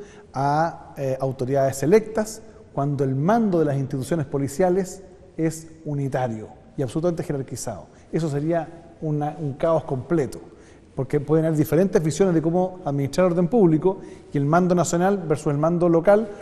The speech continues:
no se van a entender. Yo lo que haría, la figura más fácil, se elige el presidente del gobierno regional con todas sus facultades, bien robusto, y que es la autoridad que la, que, que la lleva desde el punto de vista de,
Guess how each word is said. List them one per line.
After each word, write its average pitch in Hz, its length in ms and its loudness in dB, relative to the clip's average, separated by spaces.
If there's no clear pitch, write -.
no 165 100 -4
se - 80 -2
van 170 80 4
a 156 40 2
entender. 123 440 -4
Yo 196 260 6
lo 175 160 0
que 170 60 -2
haría, 196 340 2
la 151 80 -6
figura 185 220 2
más 175 140 -4
fácil, 226 400 -2
se - 180 -2
elige 165 600 2
el 156 100 0
presidente 170 500 2
del 147 100 0
gobierno 160 220 2
regional 156 340 0
con 156 340 -2
todas 120 260 -2
sus 180 140 -4
facultades, 190 800 0
bien 202 220 4
robusto, 208 560 2
y 139 80 -2
que 175 160 6
es 185 40 4
la 190 80 6
autoridad 156 380 4
que 165 100 2
la, 143 180 4
que, 139 240 -6
que 139 140 0
la 123 80 0
lleva 220 280 8
desde 170 100 8
el - 60 -2
punto 170 260 4
de 165 80 4
vista 170 180 0
de, 156 480 2